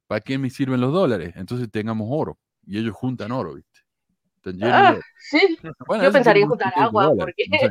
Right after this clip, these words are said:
Speaker 1: sé. El oro tiene más sentido que bono de Wall Street. Eh, bueno, le preguntan cómo se sintió él cuando lo llamaron para ser obispo, y esto tiene que ver con lo que estamos hablando acerca de la familia de él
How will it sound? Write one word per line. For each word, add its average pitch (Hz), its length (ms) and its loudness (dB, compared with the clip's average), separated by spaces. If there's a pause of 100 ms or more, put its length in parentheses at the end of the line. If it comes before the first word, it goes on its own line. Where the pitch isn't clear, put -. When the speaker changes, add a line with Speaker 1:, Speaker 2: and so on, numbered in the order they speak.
Speaker 1:
sé. - 120 -10 (500)
El 113 100 0
oro 156 180 2
tiene 131 180 -2
más 127 160 -2
sentido 117 360 -2
que 80 400 -10 (760)
bono 107 440 -6
de 95 60 -4
Wall 98 220 -6
Street. - 300 -8 (1200)
Eh, 123 180 -2
bueno, 147 300 2 (1080)
le 131 140 -2
preguntan 139 640 2
cómo 156 200 -4
se 127 140 -6
sintió 113 500 -2
él 113 160 -2
cuando 101 220 -6
lo 90 80 -8
llamaron 95 340 -8
para 90 180 -8
ser 107 180 -6
obispo, 107 400 -2
y 113 60 -2
esto 131 140 -8
tiene 151 220 -6
que 135 100 -4
ver 131 140 0
con 127 120 -4
lo 104 60 -4
que - 40 -10
estamos 113 280 -6
hablando 101 260 -6
acerca 98 280 -10
de 92 40 -4
la 82 100 -8
familia 82 500 -10
de 67 120 -16
él - 100 -20